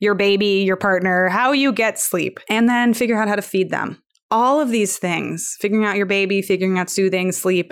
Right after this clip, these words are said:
and feeding, each one of those things can be a mountainous challenge. And I think it's, some people get one or two of these as challenges.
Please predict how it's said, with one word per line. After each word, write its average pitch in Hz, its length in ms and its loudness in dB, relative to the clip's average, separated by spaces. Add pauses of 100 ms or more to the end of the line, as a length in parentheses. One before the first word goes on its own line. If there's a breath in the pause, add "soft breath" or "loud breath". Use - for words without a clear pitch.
and 190 160 -2
feeding, 196 540 -2 (140)
each 262 280 0
one 226 160 0
of 214 80 -4
those 202 240 -2
things 175 460 -4 (380 loud breath)
can 202 240 2
be 190 300 2
a 185 140 -4
mountainous 180 540 0
challenge. - 560 -6 (440)
And 196 380 0 (160)
I 214 160 0
think 233 380 -2
it's, - 440 -2 (140)
some 262 220 2
people 302 280 2
get 262 160 0
one 185 420 2
or 226 140 0
two 202 260 0
of 208 100 0
these 233 180 0
as 254 100 0
challenges. 254 540 0